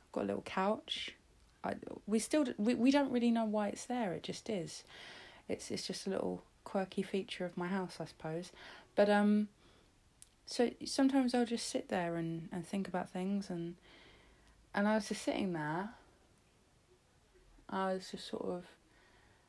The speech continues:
playing about with some different sounds, and I kinda had something I liked, but I wasn't really sure what the direction of the song was gonna be.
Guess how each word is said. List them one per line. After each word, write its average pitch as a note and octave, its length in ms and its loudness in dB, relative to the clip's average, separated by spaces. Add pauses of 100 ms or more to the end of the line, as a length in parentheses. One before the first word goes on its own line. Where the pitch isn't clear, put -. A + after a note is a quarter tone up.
(120)
playing G3 240 0
about F#3 240 2
with - 100 -6
some F3 100 -2
different E3+ 300 -4
sounds, E3 360 -2
and D#3 80 -6
I D#3 120 -4
kinda F#3+ 140 0
had F3+ 180 -2
something F3 380 -4
I D#3 120 -4
liked, F3 540 -4 (840)
but - 80 8
I F3 40 8
wasn't G3+ 260 4
really G3+ 100 2
sure F#3 320 2
what F3 400 0
the F#3 100 -2
direction E3+ 460 -2
of E3 80 -4
the D#3+ 100 -2
song D#3+ 240 -4
was D#3 120 -4
gonna D3+ 180 -4
be. D#3 380 -2